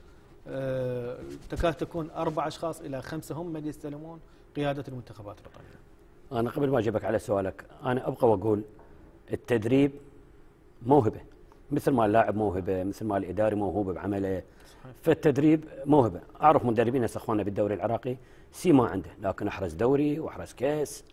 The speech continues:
Speaker 1: نعم.
Speaker 2: هذا الفرق. والسي والبي والأي هواي صارت عندنا.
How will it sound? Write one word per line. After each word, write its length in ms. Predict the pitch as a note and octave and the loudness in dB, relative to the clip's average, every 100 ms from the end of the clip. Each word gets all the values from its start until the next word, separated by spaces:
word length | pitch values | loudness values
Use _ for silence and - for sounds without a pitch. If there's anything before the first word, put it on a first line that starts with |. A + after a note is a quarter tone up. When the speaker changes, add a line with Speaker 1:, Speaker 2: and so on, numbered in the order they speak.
| B2 | -20
Speaker 1:
نعم. 480 | G#2+ - - C3+ | -20 -20 -2 4
Speaker 2:
هذا 100 | C3 | 6
الفرق. 300 | G#2+ - - - - - - - | 4 -2 -12 -14 -20 -20 -20 -4
والسي 440 | B2+ C#3 - F#3+ | 0 0 0 6
والبي 360 | D3+ C#3 B2+ F#3+ | 6 6 4 4
والأي 460 | D#3+ C#3+ C#3+ C#3 - - - - - - - - - | 4 4 2 0 -4 -18 -20 -20 -20 -20 -20 -20 -12
هواي 320 | A2+ E3 F3+ | -2 0 2
صارت 360 | - G2+ F2+ | 2 -2 -4
عندنا. 240 | - F2+ | -12 -14